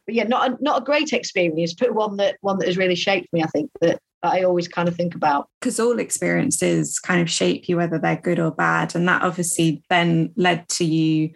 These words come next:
Speaker 2: having that drive to pursue it even more so, which is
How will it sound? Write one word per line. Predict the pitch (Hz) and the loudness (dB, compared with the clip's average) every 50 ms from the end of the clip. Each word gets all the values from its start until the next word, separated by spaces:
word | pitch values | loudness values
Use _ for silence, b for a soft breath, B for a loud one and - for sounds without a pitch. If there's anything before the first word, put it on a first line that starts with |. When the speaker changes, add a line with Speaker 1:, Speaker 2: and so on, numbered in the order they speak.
| _ - | _ -4
Speaker 2:
having | 185 190 190 185 | -2 0 2 2
that | 170 160 - - | 2 0 0 -2
drive | - 175 170 170 170 170 170 165 - - | -2 0 0 2 2 0 -2 -4 -6 -8
to | - - - | -12 -8 -6
pursue | - 170 - - - 185 185 170 165 165 160 151 - | -4 -4 -2 -2 0 0 2 2 2 0 0 -2 -4
it | - - - | -4 -2 0
even | 180 170 170 165 160 | 0 0 2 2 2
more | 170 180 185 190 196 | 2 4 2 2 0
so, | 202 - 165 151 - | 0 0 -2 0 0
which | - - - - - | -2 -4 -6 -4 -2
is | 160 160 156 147 143 - | 0 2 2 2 0 -2